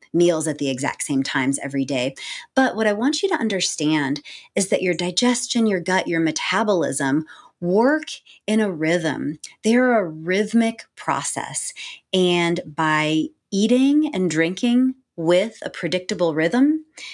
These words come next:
your body will then develop its own predictable rhythm as far as your metabolism, your appetite, and your eliminations or stools. And that's what we all want, right? We all just want our digestion to be smooth and easy and to be a non-issue so we can live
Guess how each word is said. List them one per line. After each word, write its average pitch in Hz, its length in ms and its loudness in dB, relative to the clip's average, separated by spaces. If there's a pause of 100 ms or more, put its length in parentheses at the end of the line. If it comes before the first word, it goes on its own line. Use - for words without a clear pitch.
(200)
your 226 180 2
body 208 400 2
will 233 160 -2
then 175 260 0
develop 151 460 -2
its 190 220 -6
own 147 260 -2
predictable 156 840 -4
rhythm 147 400 2
as - 180 -4
far 139 300 0
as 135 200 -2
your 127 120 0
metabolism, 180 840 -2 (100)
your 143 180 -2
appetite, 147 640 -2 (100)
and 139 160 4
your 135 140 2
eliminations 131 800 0
or - 60 -10
stools. - 580 -4 (320)
And 226 120 4
that's 294 200 0
what 302 80 -4
we 262 140 0
all 170 260 0
want, 147 340 -4
right? 147 280 0
We 165 140 0
all 147 200 0
just 277 260 0
want 165 340 0
our 143 80 0
digestion 131 640 -2
to 143 120 -2
be 139 140 4
smooth 226 500 2
and 262 140 2
easy 180 380 -2
and 190 140 0
to 220 80 -2
be 214 140 0
a 151 60 0
non-issue 190 840 0
so - 180 -4
we 175 80 4
can 160 280 2
live 165 420 0